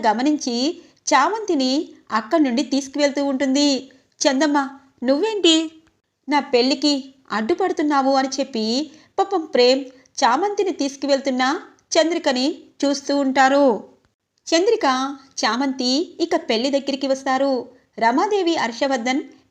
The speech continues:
పెళ్లి జరుగుతూ ఉంటుంది. ఇటు నిషా గుణాకి ఇక సైగ చేస్తారు. "అదుగో చామంతి వచ్చింది, తనని నేను పక్కకి తీసుకువెళ్తాను,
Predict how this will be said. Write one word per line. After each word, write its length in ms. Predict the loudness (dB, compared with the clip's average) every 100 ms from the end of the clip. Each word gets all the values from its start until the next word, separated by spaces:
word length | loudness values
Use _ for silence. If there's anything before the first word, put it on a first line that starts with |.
| 2
పెళ్లి 220 | 4 4 2
జరుగుతూ 320 | 0 0 -2 -2
ఉంటుంది. 340 | -2 0 0 0 -2 -10 _ -2
ఇటు 200 | 2 2 2
నిషా 280 | 0 -2 -4 -4 -10 -16 _ -8 0
గుణాకి 440 | 2 2 0 -2 -2 -4 -6 -4
ఇక 180 | 0 2 0 -4 -12
సైగ 300 | -4 -2 0 0
చేస్తారు. 400 | -2 0 2 2 0 -4 -20 _ -6
"అదుగో 320 | -2 0 0 -2 -6 -16 _ _
చామంతి 440 | 0 2 0 0 -2
వచ్చింది, 420 | -2 -2 -2 -2 -2 -12 _ _ _
తనని 320 | 0 2 2 2 -2 -16 _ -2
నేను 200 | 0 0 -2 -8 _ _ 0
పక్కకి 340 | 0 0 -4
తీసుకువెళ్తాను, 680 | -4 -6 -4 -2 0 -2